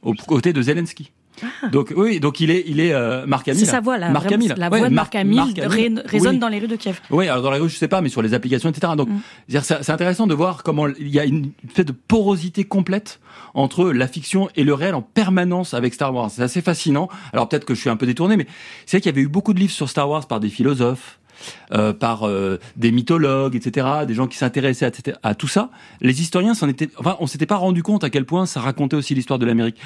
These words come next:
Speaker 1: Mais c'est, c'est parce que, euh, Lucas est malin et il aime pas trop donner des clés sur son œuvre.
Speaker 3: Et, et juste très rapidement, Thomas Negaroff, euh,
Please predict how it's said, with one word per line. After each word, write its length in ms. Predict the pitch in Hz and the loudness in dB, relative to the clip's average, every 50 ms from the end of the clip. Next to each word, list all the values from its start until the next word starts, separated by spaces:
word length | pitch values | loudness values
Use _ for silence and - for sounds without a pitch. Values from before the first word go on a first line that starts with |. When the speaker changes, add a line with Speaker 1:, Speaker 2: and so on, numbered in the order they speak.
| 160 165 - | -16 -8 -2
Speaker 1:
Mais 80 | 131 131 | 0 0
c'est, 160 | 120 175 196 | 2 2 2
c'est 80 | 185 208 | 2 2
parce 160 | 196 160 - | 0 0 2
que, 200 | - 147 139 135 - - - - - - _ - - | 2 0 0 0 -6 -14 -20 -20 -20 -20 _ -8 -2
euh, 100 | 123 123 | 0 2
Lucas 260 | 123 135 - 175 160 - | 2 2 2 0 0 2
est 60 | 131 | 0
malin 360 | 123 135 139 151 156 160 160 127 | 2 2 2 0 0 0 0 2
et 60 | 110 | 2
il 160 | 107 107 110 | 2 4 2
aime 120 | 120 123 113 | 2 0 0
pas 120 | - 156 | -2 -4
trop 140 | - - - | -2 -2 -2
donner 180 | 131 127 131 117 | 0 2 2 2
des 120 | 123 113 | 0 -2
clés 160 | - 143 147 139 | 0 -2 -2 -2
sur 120 | - 110 | -2 -6
son 160 | - - 107 101 | -2 0 0 0
œuvre. 220 | 95 90 87 90 - _ _ _ - - - - - - | 0 -2 -6 -12 -16 _ _ _ -20 -20 -20 -20 -10 -4
Speaker 3:
Et, 260 | - 214 240 - 254 233 247 | -2 -2 0 2 2 0 2
et 40 | 226 | 0
juste 180 | 226 262 - - | -2 -2 -4 -6
très 280 | - - 277 254 269 240 | -6 -4 -2 -2 -2 0
rapidement, 420 | 226 208 214 - 185 180 185 180 | -2 -4 -4 -4 -4 -2 -2 -2
Thomas 200 | - 185 175 165 175 | -2 -2 -4 -4 -4
Negaroff, 420 | 196 175 175 170 170 196 - - | -4 -2 -2 -2 -2 -4 -4 -4
euh, 180 | - 196 180 | -4 -2 -2